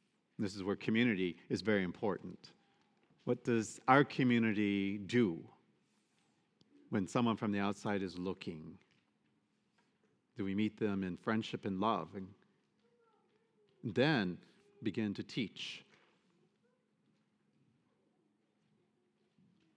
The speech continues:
My friends, last night I wondered if Saint Nicholas Catholic Church was no longer here, would we be missed? And the answer is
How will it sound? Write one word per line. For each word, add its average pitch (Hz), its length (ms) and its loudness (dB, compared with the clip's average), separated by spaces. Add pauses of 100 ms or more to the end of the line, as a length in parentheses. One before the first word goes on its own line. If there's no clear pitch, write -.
(180)
My 107 40 -6
friends, 113 280 0
last 98 200 -2
night 113 260 2
I 98 60 2
wondered 104 420 -2
if 98 180 -2
Saint 123 320 -4
Nicholas 110 400 -2
Catholic 104 420 -8
Church - 240 -4
was 104 160 -8
no 110 100 -2
longer 101 460 -4
here, 87 460 0 (1300)
would 120 160 4
we 113 140 2
be 101 120 0
missed? - 640 -6 (3000)
And 110 100 0
the 98 100 2
answer 95 440 0
is 95 260 -6